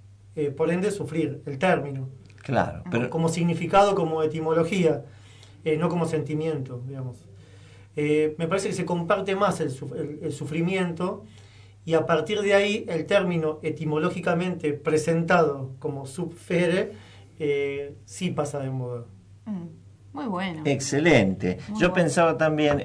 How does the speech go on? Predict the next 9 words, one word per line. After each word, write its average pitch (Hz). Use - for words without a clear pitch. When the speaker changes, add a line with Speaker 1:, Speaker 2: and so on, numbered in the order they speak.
Speaker 2:
ahí 143
aparecemos 127
nosotros 113
los 104
psicólogos, 87
¿no? 123
En 110
esto 127
que, 101